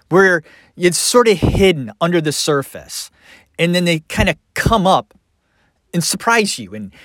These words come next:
give you a little bit of, of glee, of happiness.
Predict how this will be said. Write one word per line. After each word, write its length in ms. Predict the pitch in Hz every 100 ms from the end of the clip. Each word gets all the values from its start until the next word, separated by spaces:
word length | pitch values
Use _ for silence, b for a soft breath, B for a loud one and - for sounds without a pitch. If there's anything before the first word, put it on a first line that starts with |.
| b -
give 160 | 233
you 140 | 220 208
a 40 |
little 360 | 175 208 247 208
bit 260 | 220 185 b b b _ -
of, 200 | 196 196 -
of 260 | 170 135 -
glee, 520 | 180 170 127 95 _ _
of 80 | 151
happiness. 800 | - 220 - 139 98 - -